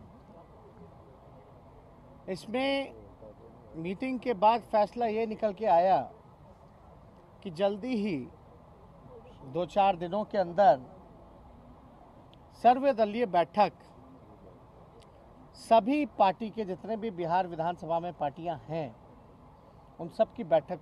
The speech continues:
को बुलाया जाएगा। और हम लोगों का लगातार संघर्ष चलता रहा कि जातीय जनगणना जो है होनी चाहिए। सड़क से लेकर सदन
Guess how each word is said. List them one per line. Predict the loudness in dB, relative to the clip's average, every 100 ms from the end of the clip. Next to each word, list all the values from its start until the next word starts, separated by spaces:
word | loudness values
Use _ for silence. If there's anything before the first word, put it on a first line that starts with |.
| -6
को | -6
बुलाया | -6 -4 -4 -4
जाएगा। | -8 -14 -18 -20 -20 -20 -20 -20 -20 -20 -20 -18 -18 -18 -20 -20 -20 -20 -20 -20 -20 -8 2
और | 8 8 8 4 -12 -20 -20 -20 -20 -20 -20 -20 -20 -20 -20 -18 -4
हम | -4 0
लोगों | -2 0 0
का | 2
लगातार | 4 2 -2 2 4 4
संघर्ष | 0 -8 -6 2 2 0 -16 -14 -6
चलता | -6 -2 0
रहा | 0 -2 -6 -14 -18 -12
कि |
जातीय | -4 -4 -4 -8
जनगणना | -6 -8 -6 -6
जो | -4 -2
है | -2 -2
होनी | -6 -10 -8
चाहिए। | -10 -10 -14 -20 -20 -20 -20 -20 -20 -2
सड़क | 0 0 -2
से | -8
लेकर | -8 -8 -12
सदन | -10 -10 -8